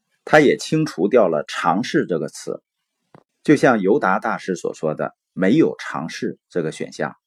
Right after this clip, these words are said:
戴安娜最喜欢的一句话是：“一个人呢，你要么有借口，要么有结果，你不可能两者都有。”所以语言呢，是非常有力量的。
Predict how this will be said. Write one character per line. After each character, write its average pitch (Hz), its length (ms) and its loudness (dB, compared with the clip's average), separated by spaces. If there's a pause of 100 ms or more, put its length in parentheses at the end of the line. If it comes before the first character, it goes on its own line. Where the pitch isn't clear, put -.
(500)
戴 160 140 10
安 170 120 6
娜 151 180 4
最 160 160 2
喜 - 160 -4
欢 123 220 4
的 120 80 6
一 92 100 -2
句 101 140 -2
话 92 240 2
是： - 320 -4 (280)
“一 117 160 4
个 156 120 8
人 104 200 2
呢， 123 280 2
你 98 140 -2
要 139 180 8
么 113 160 -2
有 73 320 -6
借 135 180 4
口， - 300 -12 (260)
要 117 180 6
么 82 120 0
有 71 160 -6
结 71 200 -4
果， - 280 -4 (160)
你 - 100 -2
不 - 140 0
可 - 100 -8
能 80 160 -6
两 87 220 -4
者 76 100 -10
都 82 220 -4
有。” 76 120 -4 (1000)
所 - 180 8
以 165 180 8
语 101 120 -4
言 82 260 2
呢， 131 180 4
是 110 240 -2
非 151 240 4
常 113 200 -8
有 80 120 -2
力 90 180 -4
量 76 280 -6
的。 - 120 -4